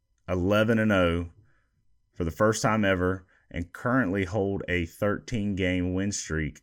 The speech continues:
at McWhorter Stadium. Um, big, uh, big win streak there. Um, starting off the season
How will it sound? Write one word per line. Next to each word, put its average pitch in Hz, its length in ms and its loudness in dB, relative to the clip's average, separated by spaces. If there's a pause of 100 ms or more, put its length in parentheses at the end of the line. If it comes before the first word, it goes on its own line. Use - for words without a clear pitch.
(140)
at 85 100 -4
McWhorter 80 500 -4
Stadium. 80 600 -4 (640)
Um, 73 800 -2 (480)
big, 101 460 2 (1000)
uh, 76 520 0
big 90 300 0
win 98 200 0
streak 104 380 0
there. 98 380 6 (520)
Um, 78 720 0 (100)
starting 101 460 2
off 95 160 0
the - 80 -8
season 92 640 -2